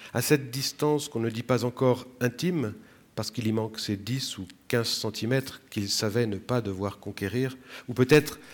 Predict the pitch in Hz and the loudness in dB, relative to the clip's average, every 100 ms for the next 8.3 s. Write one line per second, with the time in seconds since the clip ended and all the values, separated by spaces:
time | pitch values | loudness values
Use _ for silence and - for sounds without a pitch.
0 | - - 120 117 120 117 113 131 143 180 | -10 0 4 4 4 2 4 2 4 4
1 | 139 110 113 117 117 151 127 - 104 113 | 4 0 0 2 4 2 0 -4 0 0
2 | - 120 127 131 127 - - - - 110 | 0 2 4 4 2 -10 -20 -20 -2 -2
3 | 101 113 110 107 120 110 104 - 107 104 | 2 2 2 2 2 2 0 -4 -8 -6
4 | 107 - 92 95 110 - - _ _ _ | -2 -2 0 -2 -2 -12 -20 _ _ _
5 | _ _ 98 101 120 110 - 107 - 104 | _ _ -4 0 0 -2 -4 -6 -2 0
6 | 101 - 127 - - - - - _ - | 0 0 -2 0 0 -2 -6 -20 _ -4
7 | 104 104 - 113 110 110 107 104 107 101 | -2 -2 -4 -4 -2 0 0 2 2 2
8 | 98 - 95 | 0 -4 -8